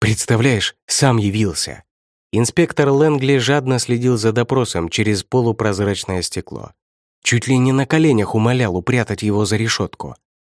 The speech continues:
Он чего-то страшно боится. А как насчет информации, которую он дает? Есть хоть какая-то польза? Маклин и сам не понял, зачем спросил.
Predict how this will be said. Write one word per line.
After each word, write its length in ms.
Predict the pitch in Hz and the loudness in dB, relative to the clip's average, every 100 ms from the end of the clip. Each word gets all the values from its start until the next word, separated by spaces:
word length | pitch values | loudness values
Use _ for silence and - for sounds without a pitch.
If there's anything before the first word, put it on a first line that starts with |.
| _ - | _ -2
Он 180 | 110 110 | 0 2
чего-то 420 | 120 117 151 117 | 0 0 0 -2
страшно 480 | - 123 131 - 117 | -2 -2 -2 0 0
боится. 640 | 131 120 90 - - - _ _ _ - | 0 0 -4 -8 -12 -18 _ _ _ -4
А 140 | 92 | 0
как 220 | 123 110 | 0 0
насчет 320 | 110 - 113 | 0 0 0
информации, 680 | 110 - 110 107 107 - 101 | -2 0 0 2 0 0 -4
которую 440 | 95 101 104 98 95 | -2 -4 0 0 0
он 120 | 95 | -2
дает? 400 | 92 82 67 _ _ _ _ - | -4 -6 -12 _ _ _ _ -8
Есть 360 | 90 139 160 | 2 2 2
хоть 220 | - 131 | -2 -2
какая-то 520 | - 127 113 90 80 80 | 2 0 2 -2 -4 -6
польза? 500 | 87 73 64 - - _ _ _ - | -6 -8 -12 -18 -18 _ _ _ -2
Маклин 420 | 110 113 113 107 | 0 2 0 0
и 40 | 101 | 0
сам 240 | 101 85 | -2 -4
не 100 | 76 | -6
понял, 320 | - 95 87 | -4 -2 -2
зачем 340 | 82 85 90 82 | -4 -6 -6 -8
спросил. 560 | - 90 - 62 - | -6 -6 -6 -12 -16